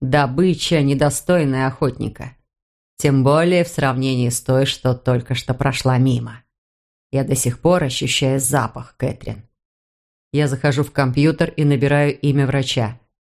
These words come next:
К. Кордел. На экране появляется список всех лабораторных анализов, которые она заказала в течение последних суток. Я вижу, что она находится в больнице с десяти вечера.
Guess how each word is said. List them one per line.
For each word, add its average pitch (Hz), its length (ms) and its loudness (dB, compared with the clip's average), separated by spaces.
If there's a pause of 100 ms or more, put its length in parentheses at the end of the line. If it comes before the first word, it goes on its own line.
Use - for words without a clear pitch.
(100)
К. 143 340 -2 (200)
Кордел. 127 560 -2 (720)
На 156 160 2
экране 156 360 0
появляется 156 600 0
список 170 500 -2
всех 170 340 0
лабораторных 147 720 0
анализов, 143 520 -2
которые 139 360 0
она 139 160 0
заказала 139 560 0
в 156 80 -10
течение 135 600 -2 (200)
последних 143 520 0
суток. - 460 -6 (420)
Я 185 280 2
вижу, 175 380 2
что 151 220 -2
она 151 180 2
находится 139 600 -2
в 123 60 -2
больнице 135 640 0
с 127 60 -2
десяти 127 440 0
вечера. 143 580 0